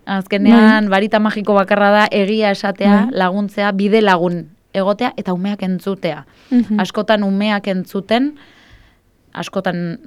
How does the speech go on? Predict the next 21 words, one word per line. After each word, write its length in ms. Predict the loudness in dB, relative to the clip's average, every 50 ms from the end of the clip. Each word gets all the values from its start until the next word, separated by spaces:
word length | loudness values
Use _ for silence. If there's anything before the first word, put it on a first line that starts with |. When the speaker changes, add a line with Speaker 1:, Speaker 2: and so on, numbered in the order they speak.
| -16 -14 -12
Speaker 1:
esan 240 | -10 -6 -4 -4
dut, 100 | -2 -2
baino 280 | -4 -4 -6 -8 -8 -10 -14 -20 _ _ _ _ _ _ -14 -14 -14 -14 -20 -18
beti 440 | -6 -2 0 0 0 0 -2 -2 -2
ez 120 | -2 -2
esateagatik, 640 | -4 -4 -4 -4 -4 -4 -6 -6 -6 -6 -6 -6 -8 _ _ _ _ _ _ _ _ _ _ _ _ _ _
umeak 360 | -2 0 2 0 0 0 -2
entzungo 360 | -4 -4 -4 -4 -2 -2 -2
bagenitu, 680 | -2 -2 -2 -4 -4 -4 -6 -6 -6 -6 -6 -6 -6 -10 -14 _ _ _ _ _ _ _ _ _ _
askoz 400 | -6 -6 -6 -6 -8 -8 -8 -8 -10
bide 600 | -12 -10 -8 -8 -8 -6 -6 -6 -2 -2 0 -2
erresagoak 600 | 0 -2 -4 -6 -4 -6 -6 -4 -4 -6 -4 -6
edo 280 | -8 -8 -8 -10 -10 -12
xamurragoak 640 | -10 -10 -10 -8 -8 -8 -8 -8 -8 -10 -12 -14
izango 300 | -14 -14 -14 -12 -12 -14
genituzke. 440 | -14 -14 -14 -16 -16 -18 -18 -20 -20 -20 -20 _ -20 -20 _ _ _
Speaker 3:
Mhm. 240 | -4 2 4 6 8
Speaker 2:
Bai, 260 | 8 6 6 4 2 -2 -2
em, 840 | 2 4 4 6 6 4 4 4 4 4 4 4 4 2 2 0 -2 -4 _ _ _ _ _ _ _ _ 2
laburbiltzeko 960 | 4 6 6 6 6 6 6 6 6 6 4 4 2 2 2 4 4 4 6
bezala, 460 | 6 4 4 4 4 6 8 6 6